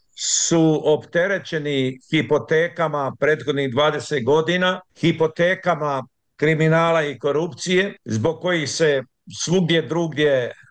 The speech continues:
u svijetu gdje postoje pravne države završava na istom mjestu. Ako ponekad Dragan Čović i napravi uzmak, onda to nije uzmak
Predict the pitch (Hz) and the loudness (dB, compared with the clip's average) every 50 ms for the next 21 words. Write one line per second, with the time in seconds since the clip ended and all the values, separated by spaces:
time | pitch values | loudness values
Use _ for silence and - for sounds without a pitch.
0 | _ _ _ _ - 127 123 - - 135 143 156 170 175 - - - 156 139 120 | _ _ _ _ 0 0 0 0 0 0 2 2 2 2 0 -2 -4 -4 -4 -2
1 | 117 139 131 - 139 127 110 - - 175 165 165 151 120 - 160 160 156 151 143 | -2 -2 -2 0 -2 -4 -4 0 0 0 2 2 -2 -4 -2 0 0 0 0 0
2 | 139 139 131 147 151 131 147 147 139 139 127 113 139 139 151 131 - - 147 135 | -4 -4 -2 -2 0 2 2 2 2 2 2 2 2 2 2 0 0 2 2 4
3 | 131 131 123 117 104 104 - - - 123 131 147 160 156 160 - - 185 170 170 | 4 4 2 0 -2 -6 -10 -6 -2 0 2 2 2 0 0 0 0 0 2 0
4 | 165 160 - 139 151 175 185 180 - - - 196 190 196 - - _ _ _ _ | -2 -6 -4 -2 0 2 2 0 -2 -2 -2 -2 -2 -2 -4 -10 _ _ _ _
5 | _ - 156 170 180 170 - - 190 185 170 165 160 - - 175 190 208 226 220 | _ -6 -4 -4 -6 -6 -2 2 4 4 4 4 2 -2 -4 -2 0 0 0 0
6 | 202 - - 185 175 160 139 123 - - _ _ _ - 127 131 147 165 170 170 | -2 0 0 0 0 0 0 -4 -10 -18 _ _ _ -4 0 2 2 2 2 0
7 | 165 139 117 - 165 170 175 185 185 170 139 110 - - - - _ _ _ _ | -2 -4 -2 0 2 2 4 2 2 0 -2 -6 -8 -10 -12 -14 _ _ _ _
8 | _ 160 151 143 147 147 147 - - 131 135 151 170 196 202 - 220 220 196 185 | _ 2 2 2 2 2 -2 -2 0 2 2 2 2 0 -2 0 0 0 0 0
9 | 175 175 175 170 - 190 196 165 - 143 147 123 107 - - - - - - - | -2 -4 -4 0 2 2 2 2 0 -2 -4 -4 -4 -6 -8 -12 -16 -16 -16 -16
10 | - - _ _ _ _ _ _ - 143 180 208 208 208 202 190 165 - - - | -18 -20 _ _ _ _ _ _ 0 2 4 4 4 4 2 2 0 -4 -4 -2
11 | - 214 214 214 196 175 175 185 196 202 208 226 220 214 202 185 180 180 202 208 | 0 2 2 2 2 0 0 0 0 2 2 4 4 4 4 4 2 2 0 0
12 | 170 165 190 196 190 180 - | -2 0 0 2 2 2 0